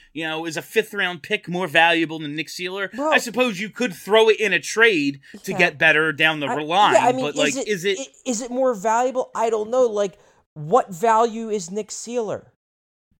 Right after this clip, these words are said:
Speaker 2: I, I guess that,
Speaker 1: Uh,
Speaker 2: that's
Speaker 1: if
Speaker 2: my,
Speaker 1: he's
Speaker 2: that's my thing. Like,
Speaker 1: if
Speaker 2: like, yes, he's valuable in the sense that, like, he's having a pretty good year, and I guess he helps you win games this year, or helps you not lose as many. But again,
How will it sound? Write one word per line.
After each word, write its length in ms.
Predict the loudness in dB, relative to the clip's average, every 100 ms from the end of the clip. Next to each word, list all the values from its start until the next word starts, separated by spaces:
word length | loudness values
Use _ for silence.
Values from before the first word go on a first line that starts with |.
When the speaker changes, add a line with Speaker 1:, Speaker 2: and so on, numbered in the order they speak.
| _ _ _ _
Speaker 2:
I, 80 | 0
I 100 | 2
guess 180 | 2 4
that, 200 | 2 4
Speaker 1:
Uh, 40 |
Speaker 2:
that's 180 | 2 2
Speaker 1:
if 60 | 4
Speaker 2:
my, 100 | 2
Speaker 1:
he's 360 | 2 -6 -12 _ _ 0
Speaker 2:
that's 240 | 0 0
my 200 | 2 2
thing. 240 | 4 0
Like, 120 | 4 2
Speaker 1:
if 100 | 2 -4
Speaker 2:
like, 120 | -2 2
yes, 240 | 4 4
he's 180 | 2 -6
valuable 480 | 6 8 8 8 2
in 40 | 2
the 80 |
sense 300 | -2 -2 -4
that, 120 | -6 -2
like, 200 | -2 -2 _ _
he's 120 | 0
having 240 | 0 0
a 40 | -2
pretty 200 | -6 -4
good 160 | -6
year, 280 | -6 -6 -6 -6
and 120 | -6
I 80 | -4
guess 140 | -6 -6
he 60 |
helps 300 | -4 -4 -6
you 80 | -14
win 260 | -10 -10 -6
games 500 | -4 -4 -6 -10 -16 _ _
this 280 | -10 -8 -8
year, 320 | -8 -4 -4 -6 _ _
or 140 | -2
helps 300 | 2 2 0
you 100 | -10
not 260 | 2 2 2
lose 320 | -8 -8 -8
as 140 | -12 -10
many. 340 | -8 -8 -8
But 240 | -4 -4
again, 580 | -4 -2 2 2 2 -2